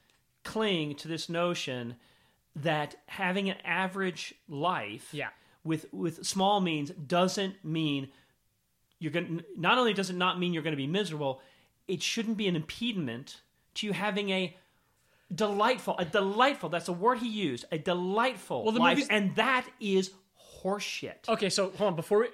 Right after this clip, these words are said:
Speaker 2: okay, I wanna debate that, but <laughs> before we debate that, the movie's about death and enjoying life. And the idea is this. Before his father dies, he says, "Here's the most important thing you should do with your time-traveling ability.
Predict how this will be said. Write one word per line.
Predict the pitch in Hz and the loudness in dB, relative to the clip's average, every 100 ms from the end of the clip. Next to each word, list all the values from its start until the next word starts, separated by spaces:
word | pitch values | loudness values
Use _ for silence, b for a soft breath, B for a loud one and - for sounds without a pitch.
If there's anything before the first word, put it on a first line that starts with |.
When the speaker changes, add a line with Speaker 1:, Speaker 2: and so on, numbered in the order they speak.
| - _ _ _ _ | -8 _ _ _ _
Speaker 2:
okay, | 180 165 139 165 | 0 0 0 0
I | |
wanna | 285 | 0
debate | 233 170 180 175 | 0 0 0 0
that, | 127 123 - | -4 -4 -2
but | 143 151 | -2 -2
<laughs> | |
before | 156 240 226 | -2 4 4
we | 208 | 4
debate | 175 170 156 | 0 -2 -2
that, | 123 - b b b b _ _ _ _ 214 | -6 -8 b b b b _ _ _ _ -2
the | 220 | 2
movie's | 330 392 330 | 4 4 2
about | 240 143 | 0 -4
death | 117 120 - - - - | -8 -10 -12 -18 -20 -6
and | 147 | -4
enjoying | 143 143 135 127 | -2 -4 -6 -10
life. | 117 - - - - | -14 -18 -20 -20 -6
And | 160 | 0
the | 170 | 2
idea | 170 185 | 4 2
is | 190 | 0
this. | 151 - | -2 -8
Before | - 214 | -4 -2
his | 285 | -2
father | 226 208 196 | 0 0 0
dies, | 156 135 131 - | -2 -2 -4 -4
he | 160 | -6
says, | 160 139 | -4 -6
"Here's | 208 233 | -6 -6
the | 220 | -4
most | 185 180 | -4 -6
important | 156 165 175 175 | -6 -6 -6 -6
thing | 156 | -6
you | 151 | -6
should | 151 | -6
do | 143 | -8
with | 135 | -6
your | 131 | -6
time-traveling | - 135 127 143 143 139 | -6 -6 -4 -6 -4 -4
ability. | 143 123 120 | -4 -4 -8